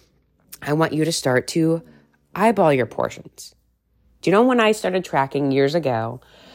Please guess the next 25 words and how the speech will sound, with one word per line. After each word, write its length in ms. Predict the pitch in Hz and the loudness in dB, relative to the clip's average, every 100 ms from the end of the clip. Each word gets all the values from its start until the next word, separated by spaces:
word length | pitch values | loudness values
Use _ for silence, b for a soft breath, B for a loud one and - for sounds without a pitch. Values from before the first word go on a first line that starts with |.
| B B B | B B B
the 80 | 175 | 0
first 320 | - 185 - | 4 2 2
two 120 | 220 | 2
things 280 | 208 165 165 | 4 4 2
that 140 | 139 - | 0 0
I 160 | 127 | 2
wanted 240 | 123 135 156 | 2 4 2
to 60 | |
start 280 | - 131 131 | 0 0 0
eyeballing, 460 | - 120 127 143 180 | -2 0 2 2 2
'cause 100 | - | -2
I 100 | 131 | -2
knew, 560 | 123 127 127 127 151 - - | 0 0 2 2 0 -4 -6
like, 180 | 127 123 | -4 -2
I 100 | 120 | -4
tended 320 | - 135 131 | -6 -12 -8
to 120 | 139 - | -8 -4
overeat 480 | 120 120 175 139 | -4 -4 -8 -10
them, 300 | - 175 226 - | -4 -2 -2 0
were 220 | 131 117 | 0 0
avocado, 520 | - 147 185 170 156 131 | 2 2 0 0 0 2
rice, 300 | 131 131 123 | 0 -2 -4
and 100 | - | -8
ice 160 | 117 | -10
cream. 200 | - - | -12 -16